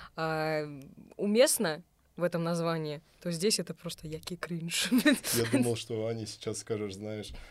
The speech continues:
Speaker 2: Нет, это неправильное название, правильное название — "These dirty pigs don't
Speaker 1: <laughs>
Speaker 2: understand dream of the bunny girl".
Speaker 1: Нет, в общем,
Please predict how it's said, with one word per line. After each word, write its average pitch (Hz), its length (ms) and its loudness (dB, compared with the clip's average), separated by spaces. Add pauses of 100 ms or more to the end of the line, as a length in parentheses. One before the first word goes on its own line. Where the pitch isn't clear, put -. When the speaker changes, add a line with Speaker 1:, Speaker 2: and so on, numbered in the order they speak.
(140)
Speaker 2:
Нет, 113 240 -2
это 104 100 -10
неправильное 107 420 -2
название, 113 260 -4
правильное 107 260 -4
название — 110 240 -2
"These 104 320 -8
dirty 107 380 -4
pigs 147 180 8 (220)
don't - 280 8
Speaker 1:
<laughs> - 40 4
Speaker 2:
understand 104 720 0
dream 120 180 2 (460)
of 117 260 -2
the 104 140 0 (100)
bunny 107 300 6
girl". 104 180 2
Speaker 1:
Нет, 254 220 6
в - 40 4
общем, 233 280 2